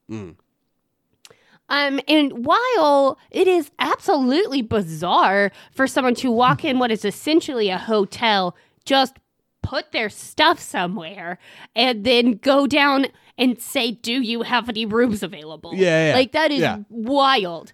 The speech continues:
Speaker 2: But it is not as wild
Speaker 1: <laughs>
Speaker 2: as smoking apparatus and paraphernalia all over the kitchenette.
Speaker 1: Yeah.
Speaker 2: Like, that is way nuttier than, <laughs> than
Speaker 1: Yeah.
Speaker 2: putting your things down randomly.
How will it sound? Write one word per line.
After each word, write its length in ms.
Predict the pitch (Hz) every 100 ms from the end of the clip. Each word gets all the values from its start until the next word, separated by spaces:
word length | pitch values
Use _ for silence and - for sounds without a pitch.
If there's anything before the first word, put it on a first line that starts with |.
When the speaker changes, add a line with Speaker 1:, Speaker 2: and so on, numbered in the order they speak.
| _
Speaker 2:
But 180 | - 294
it 100 | 320
is 200 | 320 302
not 500 | 240 233 277 330 381 349
as 280 | - 277
wild 840 | 247 226 330 453 440 240 180 190 - _ _
Speaker 1:
<laughs> 280 | _ _ _
Speaker 2:
as 280 | 269 269 240
smoking 640 | - - 214 330 349 403 370 285
apparatus 720 | 330 - 392 381 349 359 381 -
and 320 | 277 339 381 392
paraphernalia 960 | - 349 339 370 349 330 269 214 196 - _ _ -
all 420 | 233 285 294 277
over 320 | 254 240 226
the 120 | 220 220
kitchenette. 460 | - 202 180 143
Speaker 1:
Yeah. 440 | 147 180 196 139 95 _ - -
Speaker 2:
Like, 300 | 247 247 -
that 240 | 233 349 453
is 400 | 370 359 294 - _
way 960 | 247 294 349 415 370 359 359 349 349 349 339 277
nuttier 640 | 294 285 220 185 170 190 - -
than, 640 | 220 240 240 233 294 320 285
<laughs> 40 | -
than 360 | - 233 269
Speaker 1:
Yeah. 60 | 247
Speaker 2:
putting 220 | 320 285
your 120 | 254 269
things 280 | 240 247
down 220 | - 220 214
randomly. 580 | 185 175 156 - -